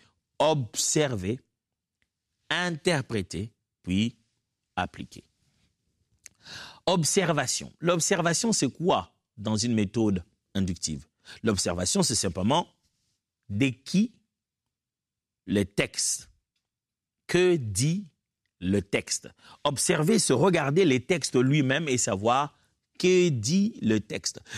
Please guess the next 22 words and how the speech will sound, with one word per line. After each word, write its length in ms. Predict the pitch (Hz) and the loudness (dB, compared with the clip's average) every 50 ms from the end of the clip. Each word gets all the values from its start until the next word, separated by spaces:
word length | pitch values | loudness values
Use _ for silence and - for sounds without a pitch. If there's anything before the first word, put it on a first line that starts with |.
| - - | -10 -4
Le 80 | - 95 | -4 -4
premier, 380 | - - 151 160 180 165 - - | 0 0 -2 0 0 -2 -2 -2
la 100 | 123 110 | -4 -4
première 320 | - - 147 156 165 131 | -2 -2 -2 -2 0 -2
étape 380 | 127 123 - 202 175 127 - - | -2 -2 0 -2 -2 -2 -2 0
pour 100 | 151 147 | 2 2
une 260 | 143 143 131 127 135 | 4 4 4 4 4
bonne 200 | 147 214 208 180 | 4 4 4 4
étude 260 | 165 147 - 196 180 | 2 0 0 0 2
de 60 | 143 | 2
la 100 | 131 123 | 2 2
Bible 240 | 120 131 160 170 151 - - _ - _ - - | 2 0 -2 -2 -2 -4 -8 _ -20 _ -6 -4
est 80 | 165 | 0
l'observation. 680 | 156 147 131 - - 139 120 120 113 - - 113 78 - _ _ - - _ _ | 0 0 0 0 0 0 0 0 -2 0 -2 -4 -4 -6 _ _ -20 -20 _ _
Par 140 | - 85 - | -4 -4 -2
ceci, 400 | - - 113 - - 185 185 180 - | -2 -2 -2 0 0 0 0 0 2
on, 200 | 139 131 131 139 - _ | 2 2 2 0 0 _
on 160 | - 151 147 | 2 2 2
entend 300 | 135 131 120 123 165 170 | 2 0 0 0 0 2
le 120 | 160 139 131 | 2 2 0
fait 220 | 117 - 180 165 | 0 0 0 2
de 120 | 143 135 | 2 2